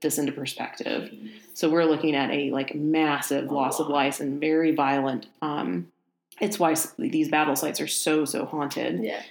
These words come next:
Speaker 1: because of everything, all the energy that is there. Um, so in these instances, for many of the battles, not even just here, that were fought, many nearby houses were converted into makeshift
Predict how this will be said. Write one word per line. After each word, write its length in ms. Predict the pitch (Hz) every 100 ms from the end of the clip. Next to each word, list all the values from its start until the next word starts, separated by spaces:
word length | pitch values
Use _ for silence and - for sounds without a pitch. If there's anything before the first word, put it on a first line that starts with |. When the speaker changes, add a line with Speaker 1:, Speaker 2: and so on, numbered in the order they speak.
| _
Speaker 1:
because 160 | 156 147
of 40 | 143
everything, 460 | 147 151 135 147
all 100 | 143
the 220 | 143 -
energy 340 | 151 151 135 139
that 160 | 139 135
is 180 | 143
there. 460 | 131 131 - - - - - - - -
Um, 540 | 160 156 151 151 151 _ _
so 560 | - - 196 175 165 160
in 140 | 165
these 200 | 190 214
instances, 640 | 214 196 202 196 180 151 -
for 220 | - 156
many 260 | 156 202
of 80 | 190
the 60 | 143
battles, 340 | 139 139 143
not 80 | 160
even 180 | 160 156
just 220 | 151 -
here, 260 | - 180 165
that 160 | -
were 120 | 160
fought, 520 | 156 170 175 170 - - - - -
many 200 | 185 226
nearby 300 | 226 185 165
houses 480 | 151 160 165 151 139
were 140 | 151
converted 500 | 147 156 143 147 143 139
into 440 | 151 147 - 147
makeshift 580 | 147 - - 143 135